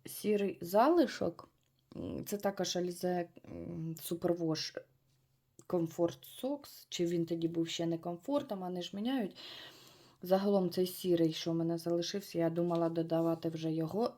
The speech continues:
Один він був, ну, більш-менш схожий за кольором.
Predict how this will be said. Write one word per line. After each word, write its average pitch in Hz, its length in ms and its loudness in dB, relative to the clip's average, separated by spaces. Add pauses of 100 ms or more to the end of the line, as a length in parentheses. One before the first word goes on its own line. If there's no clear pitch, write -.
Один 180 360 2
він 180 220 2
був, 160 200 2 (760)
ну, 175 240 0 (140)
більш-менш 180 640 -2
схожий 175 460 0
за 170 420 0
кольором. 170 540 2